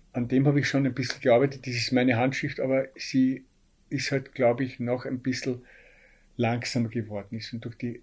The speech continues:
Langsamkeit ist sie lesbarer geworden. Früher habe ich dann halt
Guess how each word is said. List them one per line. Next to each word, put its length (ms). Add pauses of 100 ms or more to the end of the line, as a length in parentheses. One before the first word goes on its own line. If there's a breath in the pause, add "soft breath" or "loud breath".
(100)
Langsamkeit 760
ist 140
sie 80
lesbarer 560
geworden. 500 (260)
Früher 280
habe 160
ich 40
dann 120
halt 160